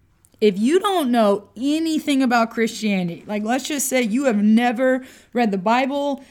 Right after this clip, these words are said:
you don't know the first thing about, if you don't know the difference between Malachi and Matthew, right? And somebody were to come up to you, and you live in America today, and somebody was like, "Tell me about Sodom and Gomorrah."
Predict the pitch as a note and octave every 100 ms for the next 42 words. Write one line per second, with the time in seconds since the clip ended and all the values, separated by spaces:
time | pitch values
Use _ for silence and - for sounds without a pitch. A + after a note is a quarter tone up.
0 | _ - G#3 C#4 C#4 B3+ A3+ G3+ - C4+
1 | C#4+ - C4+ C4+ C4 C4 A3 A3+ A3 A3
2 | A3 - G#3 A3+ C#4 C#4+ A#3+ A#3+ A3+ G#3
3 | A#3 A#3+ A3+ A3+ G#3 A#3 G#3+ G3+ A3 A#3+
4 | A3 - A3+ A3+ A3 A3 G3+ F#3+ G3+ G#3+
5 | G3+ F#3 - G#3+ G#3 A#3 - _ - -
6 | - - A3 G3 C4 D4 D4 C#4 B3+ A#3+
7 | A#3 A3 - G3+ G3 G#3 G#3+ B3+ B3+ B3
8 | A#3 G#3 - G#3+ A#3+ G#3 G3 G3 G3 G3
9 | A3+ G3+ F#3 G3+ G3+ A3+ A3 G#3+ F#3 F#3+
10 | F#3 A3+ G#3+ G#3 G3 G3 G3 F#3 F#3 F#3
11 | F3+ F3+ F3 -